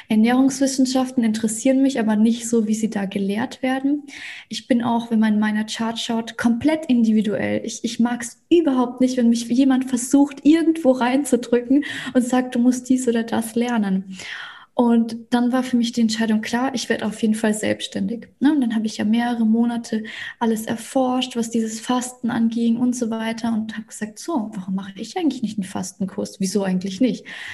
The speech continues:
Ich meine, da war ich nur noch ein paar Jahre <laughs> jünger, aber trotzdem, ich hatte schon in mir so das Gefühl, ich muss was selbstständig machen. Und ja, dann hat mich die Reise weitergeführt.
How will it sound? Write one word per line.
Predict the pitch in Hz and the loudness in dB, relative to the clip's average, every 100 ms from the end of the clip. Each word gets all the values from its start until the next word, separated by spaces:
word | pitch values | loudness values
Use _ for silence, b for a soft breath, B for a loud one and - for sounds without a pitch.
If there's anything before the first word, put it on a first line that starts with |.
| B B - | B B -6
Ich | 208 | -2
meine, | 196 | 0
da | 190 190 | 0 -2
war | 196 | -4
ich | 196 | -2
nur | 196 | -2
noch | 196 - | -4 -10
ein | - - - - _ - | -18 -18 -16 -18 _ -2
paar | 233 233 | 2 4
Jahre | 233 254 254 | 6 6 8
<laughs> | |
jünger, | 254 370 427 427 466 539 | 8 10 8 8 6 6
aber | 440 453 | 6 6
trotzdem, | 403 370 370 - 320 349 B B 320 | 6 4 2 4 6 6 B B 2
ich | 285 269 | 4 4
hatte | 294 294 | 4 4
schon | 302 269 | 6 6
in | 269 285 | 8 6
mir | 262 | 6
so | 254 | 4
das | 220 - - | -2 -4 -4
Gefühl, | 226 - 240 226 | -4 2 2 2
ich | 214 | 0
muss | 214 214 226 | 2 2 0
was | 202 - | -4 0
selbstständig | 208 202 - 208 196 196 | -2 -2 -4 -4 -4 -4
machen. | 196 185 220 233 - B B B B B B B | -6 -4 -6 -8 -12 B B B B B B B
Und | - 233 226 226 226 226 220 | -2 0 2 0 0 0 0
ja, | 262 233 | 0 0
dann | 226 220 | 0 0
hat | 226 | 0
mich | 240 - | -2 -2
die | 226 | -4
Reise | 214 208 240 254 254 247 233 - 208 | -4 -4 -4 -4 -4 -4 -4 -8 -6
weitergeführt. | 214 226 277 285 269 - - 254 254 | -4 -4 -2 -4 -4 -10 -4 0 -2